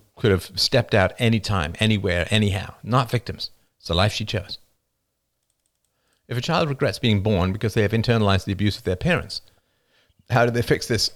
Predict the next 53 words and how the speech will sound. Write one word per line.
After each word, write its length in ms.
since 220
they 100
have 140
no 100
control 340
over 120
their 100
parents' 240
behavior? 460
How 100
do 60
they 100
ask 220
for 60
help 200
if 100
they 80
don't 140
see 120
themselves 420
as 100
worth 140
saving? 480
That's 220
a 40
very 200
complicated 640
sentence, 560
and 440
most 300
of 80
it 100
is 120
incorrect, 560
I'm 120
sorry 260
to 120
say. 240
If 100
a 60
child 240
regrets 300
being 180
born 360
because 280
they 100
have 80
internalized 560
the 100
abuse 280
of 60
their 140
parents, 440